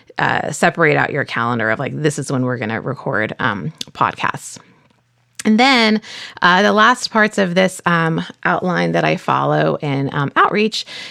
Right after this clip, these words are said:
is that if their podcast is the next day, so I, I send, I email them a link to their podcast the day before it goes live. So they have a sneak peek of it. Um,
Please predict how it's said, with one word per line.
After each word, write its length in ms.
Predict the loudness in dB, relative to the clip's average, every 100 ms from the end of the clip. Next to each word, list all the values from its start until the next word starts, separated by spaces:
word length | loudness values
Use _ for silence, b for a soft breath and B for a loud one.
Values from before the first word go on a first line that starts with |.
| B
is 200 | 0 4
that 340 | 4 4 2
if 80 | 0
their 140 | -2
podcast 640 | 2 2 2 2 2 2 -2
is 120 | 0
the 80 | 0
next 300 | 0 -2 0
day, 260 | 4 4
so 220 | 2 2 2
I, 480 | 4 6 4 2 0 B B B B B _ _ _ _ -12 -6 2
I 100 | 2
send, 340 | 4 4 6
I 160 | 4 4
email 380 | 4 6 6 6
them 180 | 6 4
a 140 | 4
link 300 | 2 2 2
to 100 | 2
their 120 | 0
podcast 560 | 2 0 0 0 -2 -2
the 80 | -2
day 160 | 0
before 340 | 0 -2 0 -2
it 100 | 0
goes 280 | -2 -2 -2
live. 240 | -4 -4
So 120 | -4 0
they 120 | 2
have 220 | 2 2
a 60 | 0
sneak 360 | -2 -4 -4
peek 440 | -6 -8 -8 -14 -8 -2
of 100 | 0
it. 300 | 0 -2 -12 B B B
Um, 540 | 4 6 6 4 2